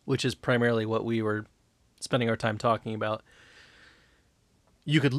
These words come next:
easily lose somebody in there, or somebody could be a, um, spy for the Thieves Guild who was just taking inventory of what was in there so they could come back and steal stuff.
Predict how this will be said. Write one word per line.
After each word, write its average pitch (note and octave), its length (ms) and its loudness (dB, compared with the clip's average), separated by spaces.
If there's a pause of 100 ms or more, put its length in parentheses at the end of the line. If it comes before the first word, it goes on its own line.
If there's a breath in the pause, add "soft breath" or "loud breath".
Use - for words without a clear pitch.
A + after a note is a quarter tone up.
easily D#3 340 4
lose C#3+ 300 4
somebody F3+ 360 4
in F3+ 140 0
there, F3+ 280 2
or C#3 600 4
somebody B2 280 2
could A#2+ 160 -2
be A#2 340 2
a, A2+ 480 2
um, G#2+ 500 -2 (800)
spy A#2+ 460 6
for B2 120 -2
the A2+ 100 0
Thieves A2+ 400 -2
Guild A2 380 -2
who A#2 100 -2
was A2 120 -2
just - 260 -4
taking A2+ 260 0
inventory A2 420 -2
of G#2 80 -4
what G2+ 100 -2
was G#2+ 140 -2
in A2 100 -2
there G#2+ 160 -4
so G#2+ 120 -8
they G#2 140 -6
could - 160 -12
come G#2 140 -8
back - 180 -6
and B2+ 80 -12
steal - 220 -10
stuff. - 280 -10